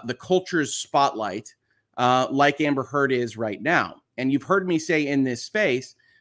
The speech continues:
uh, you know, that some of that stuff does in fact go too far for my liking, right? Some of this is gonna be taste, some of this is gonna be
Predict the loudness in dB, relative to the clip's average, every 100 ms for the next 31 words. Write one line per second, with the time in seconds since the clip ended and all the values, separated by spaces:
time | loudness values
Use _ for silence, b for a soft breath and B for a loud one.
0 | -2 2 2 4 2 2 2 4 2 2
1 | 0 0 0 2 4 4 0 2 2 2
2 | 0 -4 -4 -2 2 2 2 2 4 4
3 | 0 0 0 0 -2 -14 -8 -8 -6 -6
4 | -2 -4 -2 -4 -2 -6 -4 -6 -4 -4
5 | -4 -4 -6 -6 -10 -6 -4 -4 -6